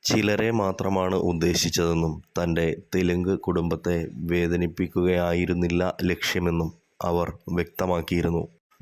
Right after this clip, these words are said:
പരാമർശം വേദനിപ്പിച്ചെങ്കിൽ മാപ്പപേക്ഷിക്കുന്നതായി സമൂഹ മാധ്യമത്തിൽ കുറിക്കുകയും ചെയ്തിരുന്നു. മലയാള സിനിമകളിലും ശ്രദ്ധേയ വേഷങ്ങൾ ചെയ്തിട്ടുള്ള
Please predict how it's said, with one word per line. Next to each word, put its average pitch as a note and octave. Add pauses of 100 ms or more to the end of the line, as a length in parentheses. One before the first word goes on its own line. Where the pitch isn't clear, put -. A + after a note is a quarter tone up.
(120)
പരാമർശം F2+
വേദനിപ്പിച്ചെങ്കിൽ F2
മാപ്പപേക്ഷിക്കുന്നതായി F2
സമൂഹ E2+
മാധ്യമത്തിൽ E2+
കുറിക്കുകയും E2+
ചെയ്തിരുന്നു. E2+ (340)
മലയാള G2
സിനിമകളിലും G2
ശ്രദ്ധേയ F2+
വേഷങ്ങൾ F2+
ചെയ്തിട്ടുള്ള F2